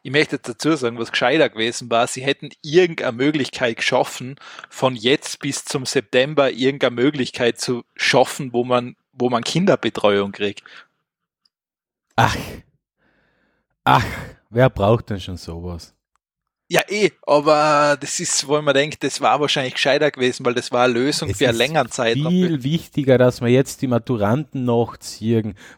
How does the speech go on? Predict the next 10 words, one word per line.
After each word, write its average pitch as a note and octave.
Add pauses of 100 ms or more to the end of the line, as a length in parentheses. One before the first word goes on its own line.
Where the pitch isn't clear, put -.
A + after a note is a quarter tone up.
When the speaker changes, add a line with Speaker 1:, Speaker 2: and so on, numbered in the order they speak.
Speaker 2:
weil A2
wir B2
brauchen A#2+
ja C3+ (600)
unbedingt D#3+
wieder D3 (140)
Leute B2
im C#3+
System, C#3+
die C3